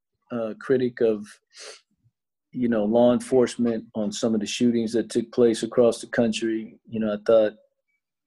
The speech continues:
you know, we needed more accountability. Also, uh, you know, the whole Black Lives Matter situation, you know, I was, you know, outspoken and, and supporting the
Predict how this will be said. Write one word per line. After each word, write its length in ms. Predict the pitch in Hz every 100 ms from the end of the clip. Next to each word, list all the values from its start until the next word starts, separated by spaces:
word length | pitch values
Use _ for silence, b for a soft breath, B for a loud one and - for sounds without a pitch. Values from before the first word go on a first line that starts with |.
| _ _ _ _ _ _ _ _ -
you 80 | 110
know, 140 | 107
we 120 | 107
needed 280 | 113 110 104
more 220 | 110 110
accountability. 1040 | 104 123 110 101 104 110 107 104 104 104 - _ -
Also, 760 | 113 117 - 117 107 107 101 101 113
uh, 500 | 104 98 95 95 95 _ _ _ _
you 100 | 117
know, 160 | 107 95
the 120 | 101
whole 220 | 113 104
Black 360 | 104 113 107 -
Lives 380 | 110 107 101
Matter 360 | 107 110 107 107
situation, 840 | - 104 107 104 101 98 - 101
you 100 | 101
know, 140 | 101 98
I 100 | 104
was, 360 | 104 101 - _ _ _ _ _ _ _ _ -
you 100 | 117
know, 80 |
outspoken 680 | 107 107 - - 110 104 107
and, 120 | 101 95
and 200 | - 104
supporting 1000 | - 190 - - 127 120 113 104 98 104
the 80 | 104